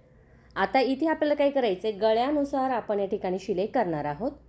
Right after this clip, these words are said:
आता बघा, जसा, अ, तुमचा गळा असेल त्या गळ्यानुसार तुमची शिलाई आली पाहिजे. नाहीतर कधी कधी काय होतं,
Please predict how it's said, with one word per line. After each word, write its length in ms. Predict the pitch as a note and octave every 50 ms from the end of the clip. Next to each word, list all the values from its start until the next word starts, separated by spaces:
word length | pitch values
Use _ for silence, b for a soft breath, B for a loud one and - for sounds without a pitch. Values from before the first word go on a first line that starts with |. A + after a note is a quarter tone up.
| - - - - - - - - - - - -
आता 180 | G3 G3 C4+
बघा, 260 | B3+ C4+ C#4+ C4 A3
जसा, 360 | F#3 G3 A3 A3+ - C4+ C#4+ D#4 D#4 - B B B B B B B _ _ b b b b b b b -
अ, 140 | F#3 G3+ G#3 G#3
तुमचा 340 | C#4+ C#4 C4+ C4 C4+ D#4 D4
गळा 240 | C#4 C#4+ C4 B3 A3
असेल 420 | F3+ D#3+ D#3 - D3+ C3+ - - - - _ _ _ _ _ _ _ _ - - - - - - _ _ _ - -
त्या 140 | - A#3 A#3+
गळ्यानुसार 600 | A#3 G#3 A3+ A#3 B3 C4+ C#4+ D4 D4+ D4 D#4+ D#4+ D#4
तुमची 220 | D#4+ D4+ C#4+ C#4+ C4+
शिलाई 260 | C4 - C#4+ A#3+ A#3+
आली 240 | G#3+ G3 F3 E3+ E3
पाहिजे. 340 | D#3+ F3+ D3+ C#3 D3+ D3+ D3 - _ _ _ b b b b b b b b
नाहीतर 220 | b A#3 B3 B3 C#4
कधी 240 | C#4 C#4+ C#4+ C#4+ D4 D4+
कधी 160 | D4+ B3+ D4
काय 180 | D4 D#4 D#4 D4+
होतं, 280 | C#4+ C#4+ C4 B3+ C4